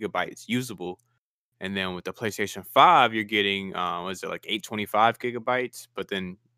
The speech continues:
with the O S, you're only gonna get, um, and I don't think they've officially said how much, but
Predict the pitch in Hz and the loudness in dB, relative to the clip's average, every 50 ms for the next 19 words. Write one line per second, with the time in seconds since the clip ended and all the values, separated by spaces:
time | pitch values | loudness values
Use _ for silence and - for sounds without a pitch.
0 | _ _ _ - 95 87 92 95 98 120 143 156 131 120 - - - _ _ _ | _ _ _ -8 -6 -4 -2 0 4 6 6 6 6 4 2 -4 -14 _ _ _
1 | _ _ _ _ _ _ - 117 113 110 110 110 107 107 104 104 95 110 110 113 | _ _ _ _ _ _ -4 0 2 2 2 2 2 2 0 0 2 2 2 2
2 | - _ - 110 110 104 98 95 95 98 101 107 117 123 135 151 156 170 160 135 | 0 _ -4 0 2 4 4 4 2 0 0 2 4 6 6 6 4 2 2 2
3 | 120 110 107 101 - - 131 123 - - 120 101 - - - 113 120 139 143 151 | 2 2 0 -4 0 0 0 0 2 0 -4 -4 -2 0 2 2 2 2 2 0
4 | 160 170 175 175 - - - - 113 107 101 | 2 0 -2 -2 -6 -10 -8 -4 -2 -2 -2